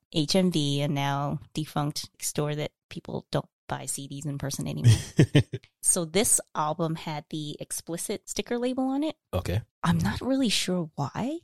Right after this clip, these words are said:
Speaker 1: The only song that was labeled as explicit when I looked at it on Tidal was You Don't Have to Call. And he
Speaker 2: Because
Speaker 1: says the
Speaker 2: he's
Speaker 1: N-word.
Speaker 2: That's
Speaker 1: I don't
Speaker 2: it.
Speaker 1: know. Okay.
Speaker 2: That's the only reason.
Speaker 1: Yeah. So I hadn't heard the album yet, but this woman came up to me and was like, "Oh,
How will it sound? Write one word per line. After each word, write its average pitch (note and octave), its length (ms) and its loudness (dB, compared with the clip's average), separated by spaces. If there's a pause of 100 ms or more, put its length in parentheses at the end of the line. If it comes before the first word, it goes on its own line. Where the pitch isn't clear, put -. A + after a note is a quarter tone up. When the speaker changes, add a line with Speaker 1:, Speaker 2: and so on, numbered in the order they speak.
(340)
Speaker 1:
The - 100 -2
only C4+ 260 4
song G#3+ 280 4
that G#3 80 0
was F3 160 2
labeled E3 340 2
as D#3 320 0
explicit - 580 -2
when D3+ 200 -2
I C#3+ 100 -2
looked D3 240 -6
at D#3+ 100 -6
it D3 40 -4
on C#3 200 -4
Tidal D3+ 460 -6
was - 480 -4
You E3 140 -2
Don't E3+ 100 -2
Have E3+ 140 -6
to - 80 -12
Call. F3+ 360 -6 (140)
And F3 320 2
he F#3 120 -2
Speaker 2:
Because - 80 0
Speaker 1:
says B2+ 180 6
the A#2 80 6
Speaker 2:
he's G#2+ 80 6
Speaker 1:
N-word. B3+ 380 2 (260)
Speaker 2:
That's A3+ 200 4
Speaker 1:
I - 40 4
don't G3 120 0
Speaker 2:
it. - 40 -2
Speaker 1:
know. F3+ 160 -4
Okay. - 320 -4
Speaker 2:
That's G#2+ 320 2
the F2+ 220 -2
only D#2 320 -6
reason. D#2+ 340 -10
Speaker 1:
Yeah. E3 240 -4
So - 360 6
I G#3+ 120 2
hadn't B3 500 -4
heard F3+ 380 0
the - 140 0
album C3 340 0
yet, - 360 -6 (140)
but D3 220 0 (100)
this E3 340 2
woman F#3+ 380 2
came E3+ 240 0
up E3 180 -4
to - 140 -2
me D#3+ 380 -2
and D3+ 160 -2
was D#3 180 -8
like, D#3 300 -8
"Oh, G#3 400 2